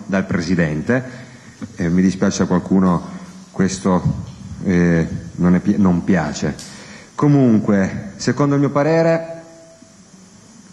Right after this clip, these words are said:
questa utilizzo di bon ton, il bon ton, eh, il bon ton istituzionale è uguale al dire,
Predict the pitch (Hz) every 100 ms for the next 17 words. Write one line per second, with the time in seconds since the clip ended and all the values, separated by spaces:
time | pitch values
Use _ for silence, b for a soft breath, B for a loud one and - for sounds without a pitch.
0 | - - 113 107 - 117 107 101 98 95
1 | 92 92 90 90 87 87 85 87 92 113
2 | 127 135 113 123 117 107 113 104 117 92
3 | 90 92 95 98 113 113 135 135 135 127
4 | 110 98 82 - - - - 95 98 92
5 | 92 98 113 110 135 131 123 131 127 -
6 | 127 139 143 120 110 104 104 101 107 104
7 | 113 117 123 123 117 107 107 104 104 117
8 | 120 117 98 - -